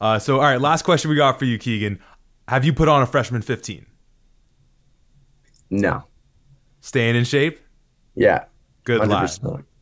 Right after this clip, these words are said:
Speaker 1: Well, Keegan, you made it through the fifteen. You did excellent. For those who may not have seen you at C C H, might not know about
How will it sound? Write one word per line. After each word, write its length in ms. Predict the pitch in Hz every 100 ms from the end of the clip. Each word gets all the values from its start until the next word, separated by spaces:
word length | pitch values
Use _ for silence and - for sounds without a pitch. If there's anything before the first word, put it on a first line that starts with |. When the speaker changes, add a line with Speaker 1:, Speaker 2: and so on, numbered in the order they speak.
| _ _
Speaker 1:
Well, 280 | 127 127 - - - -
Keegan, 240 | 165 160
you 60 | 139
made 200 | 156 165
it 60 |
through 200 | 151 156
the 80 | 139
fifteen. 600 | 135 147 127 - 135 127 -
You 140 | 113
did 440 | 98 120 131 123 - _ -
excellent. 640 | 135 127 - 131 127 123 _ _ _ _ - _
For 240 | - 123
those 380 | 113 127 131 -
who 140 | 127
may 180 | 123 123
not 160 | 123 120
have 80 |
seen 300 | 113 - 120
you 120 | 113 110
at 120 | 107
C 200 | - 120
C 260 | 104 113 113
H, 300 | 110 110 -
might 160 | 110
not 200 | 110 110
know 200 | 113 110
about 400 | 107 101 104 107